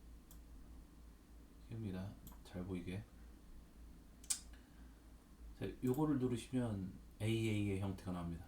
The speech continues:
뭐 예를 들면 요렇게 되는 거죠. 이런 형태가 되고. 요거는,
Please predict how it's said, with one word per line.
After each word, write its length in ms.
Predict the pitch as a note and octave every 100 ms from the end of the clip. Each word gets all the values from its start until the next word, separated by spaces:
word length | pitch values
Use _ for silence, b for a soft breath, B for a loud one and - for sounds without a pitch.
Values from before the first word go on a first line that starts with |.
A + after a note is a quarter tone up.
| - - -
뭐 120 | -
예를 180 | F2 G2
들면 320 | F2+ F2 F2
요렇게 280 | F#2 F#2+ F#2+
되는 160 | E2+ D#2+
거죠. 180 | D2 - - - - - - - - - - -
이런 140 | G#2
형태가 320 | F#2+ F#2 F#2+
되고. 280 | E2+ - G2 G#2+ - B B B B B -
요거는, 480 | G2 A2 D3 A#2